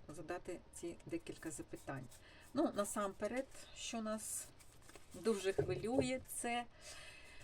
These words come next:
запитання, чи продовжать С Ш А, м, допомагати Україні в найближчі місяці.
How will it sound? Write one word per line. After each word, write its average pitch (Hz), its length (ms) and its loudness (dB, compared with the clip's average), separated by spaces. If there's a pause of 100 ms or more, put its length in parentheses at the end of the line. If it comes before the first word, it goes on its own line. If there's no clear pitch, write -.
(880)
запитання, 240 680 6
чи 233 440 4 (380)
продовжать 254 720 6
С 220 60 6
Ш - 220 4
А, 196 200 6
м, - 1300 -8
допомагати 226 720 4
Україні 247 640 4
в 294 140 -2 (460)
найближчі 202 920 2 (200)
місяці. - 540 -2